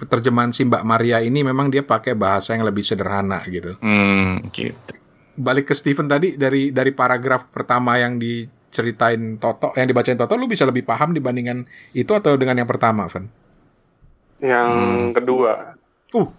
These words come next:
Speaker 1: justru yang kedua?
Speaker 3: Lebih, lebih, iya, lebih apa, ya mungkin karena udah, udah cukup ini ya, lebih apa ya, lebih karakter, bukan karakter, narasinya tuh lebih nangkep ya,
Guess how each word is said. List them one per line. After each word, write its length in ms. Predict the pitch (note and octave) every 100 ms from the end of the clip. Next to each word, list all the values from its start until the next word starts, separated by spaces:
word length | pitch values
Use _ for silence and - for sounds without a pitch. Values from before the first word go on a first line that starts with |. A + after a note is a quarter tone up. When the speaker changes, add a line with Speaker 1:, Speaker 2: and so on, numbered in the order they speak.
| _
Speaker 1:
justru 240 | - C#3 G3
yang 80 | F#3
kedua? 220 | F#3 D#3
Speaker 3:
Lebih, 320 | A#2+ A#2+ A#2
lebih, 340 | A#2 A#2 A#2+ A#2 A2+ B2
iya, 240 | B2 A#2
lebih 340 | A2 A2+ A#2+
apa, 160 | A#2 C#3+ D#3 - - _
ya 140 | B2
mungkin 280 | A#2 B2+ D3
karena 300 | D#3 C3+ A#2+
udah, 320 | A2+ A2+ A2
udah 180 | A2 A2+ A2
cukup 260 | A2 A2+ A2+
ini 140 | C3
ya, 140 | B2+ A2+ - _ _ _ _
lebih 400 | - A#3+ B2 A#2+
apa 160 | B2+ C#3+
ya, 100 | C3
lebih 320 | A#2+ A#2+ A#2+ A#2 A#2
karakter, 840 | - A#2+ A#2+ A#2+ - B2 A#2+ A#2+ A2+ _ _ _ _ _ _ _ _ _
bukan 240 | B2+ B2 B2
karakter, 440 | A#2+ A#2+ - G#2+ - _
narasinya 600 | B2 B2+ B2 B2 C3+ D3
tuh 180 | D3 E3
lebih 560 | C3+ B2 A#2+ A#2 B2 - _ _ _ _ _
nangkep 400 | - B2 B2+ D3 -
ya, 160 | A#2